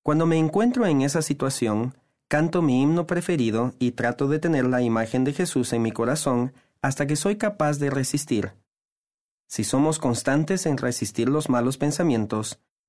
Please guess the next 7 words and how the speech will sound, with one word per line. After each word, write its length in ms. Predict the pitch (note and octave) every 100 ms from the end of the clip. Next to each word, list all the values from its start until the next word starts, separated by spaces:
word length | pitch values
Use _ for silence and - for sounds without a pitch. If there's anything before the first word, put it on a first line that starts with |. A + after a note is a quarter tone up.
| _
estos 420 | D3+ F#3+ - F#3+
se 160 | - E3
alejarán. 760 | D#3+ E3 E3 D#3 G#2+ F#2+ G#2+ - _ _ _ _ _ _ _ _ _
Jorge 560 | - C#3 C#3+ - E3
G, 500 | F3 - B2 B2+ D3 - _ _ -
Venezuela. 800 | G2+ A2+ B2+ - A2+ G2+ A2+ - _ _
Cita. 640 | - E3 C3+ F#2+ A2 -